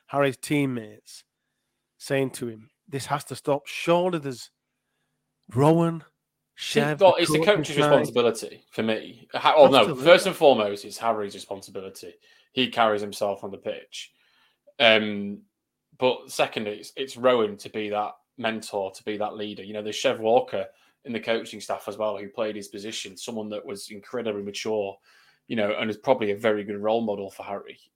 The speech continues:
Speaker 2: Uh,
Speaker 1: Yeah.
Speaker 2: he was a phenomenal player. You know, they're the people that should be working with Harry and, and having those conversations. And I think someone, it, was it early on in the year, Sha-, Sean Wayne was saying that he wouldn't pick Harry Newman because of his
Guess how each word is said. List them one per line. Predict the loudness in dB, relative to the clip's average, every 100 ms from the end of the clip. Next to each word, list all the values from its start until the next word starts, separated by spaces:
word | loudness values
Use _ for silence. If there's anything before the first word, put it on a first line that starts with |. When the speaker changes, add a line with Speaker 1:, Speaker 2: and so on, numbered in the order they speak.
| -10
Speaker 2:
Uh, | -6
Speaker 1:
Yeah. | -4 -4
Speaker 2:
he |
was | -8 -10
a |
phenomenal | -10 -8 -6 -6 -6
player. | 0 0 0 -8 -18 -20 -20 -2
You | 0
know, | 2
they're | 0 0 2
the | 0
people | -4 -4 -4 -2 -2
that | 0 -2 -2
should | -10 -10
be | -6
working | -4 -4 -6
with | -10 -6
Harry | -6 -8 -12 -16
and, | -20 _
and | -12
having | -10 -10 -10
those | -10
conversations. | -12 -16 -8 -6 -6 -8 -12 -18 -20 _ -20 -20 -10
And | -6
I |
think | -2 -4
someone, | 0 2 2 0 -6
it, | -12 -12 -20 _
was | -10 -8
it | -8 -10 0
early | 2 4
on | 2 2
in |
the | 0
year, | 4 4 2
Sha-, | 2 2 0
Sean | 0 0 2
Wayne | 0 0
was | -4 -6
saying | -4 -4 -8
that | -10
he | -6
wouldn't | -4 -4 -8
pick | -12 -6
Harry | -6 -4
Newman | -8 -12 -14
because | -10 -8 -8 -10
of | -12
his | -16 -18